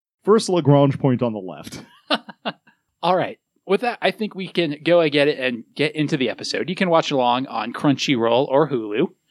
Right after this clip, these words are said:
Speaker 2: And, you know, if you haven't so far, maybe give it a try. See what you think of the second half, 'cause I think it,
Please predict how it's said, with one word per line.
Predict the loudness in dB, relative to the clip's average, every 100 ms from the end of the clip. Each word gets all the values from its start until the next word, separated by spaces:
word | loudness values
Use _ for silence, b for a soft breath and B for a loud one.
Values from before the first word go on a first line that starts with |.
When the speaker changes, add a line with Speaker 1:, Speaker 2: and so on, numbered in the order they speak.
| _
Speaker 2:
And, | 0 2 0 4
you | 4
know, | 6
if | 2 0
you | 0
haven't | 0 0 -2
so | -2 0
far, | 2 2
maybe | 2 -2
give | -2
it | -2
a | -2
try. | 0 -2 -2
See | -6 -6
what | -8 -6
you | -6
think | -4 -4
of | -4 -4
the | -4
second | -2 -4 -2
half, | -2 -2 -2
'cause | -4 -4 -8 _
I | -6 -6
think | -6 -8
it, | -8